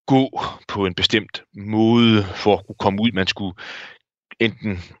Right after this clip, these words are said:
altså der var mange udlægninger af det, men altså man skulle gå i sådan en bestemt kropspositur,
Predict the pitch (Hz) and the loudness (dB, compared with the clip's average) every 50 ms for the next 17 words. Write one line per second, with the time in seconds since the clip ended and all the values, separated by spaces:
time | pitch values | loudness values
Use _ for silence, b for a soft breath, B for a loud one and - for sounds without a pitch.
0 | _ _ - 110 - 117 113 113 117 120 120 120 120 123 123 131 135 135 131 127 | _ _ -8 -4 0 0 0 0 2 0 0 2 2 2 2 0 -2 -4 -2 -2
1 | 131 117 110 107 107 107 104 101 104 107 101 69 98 110 113 117 113 104 98 98 | 0 0 -2 -2 -4 -6 -8 -6 -4 -4 -2 0 0 0 0 0 -2 -4 -6 -8
2 | 107 107 107 104 - 113 - - 123 - - 135 127 120 120 127 117 113 - 139 | -8 -6 -6 -6 -6 -10 -14 -16 -12 -6 -4 -2 -2 -2 -4 -6 -6 -4 0 -2
3 | 123 - - - - 131 127 - - - - 113 - - 113 - - - 156 139 | -2 -2 -2 -2 2 2 2 2 -2 -14 -14 -14 -14 -14 -12 -12 -12 -12 -10 -8
4 | 131 110 92 90 _ | -6 -6 -6 -8 _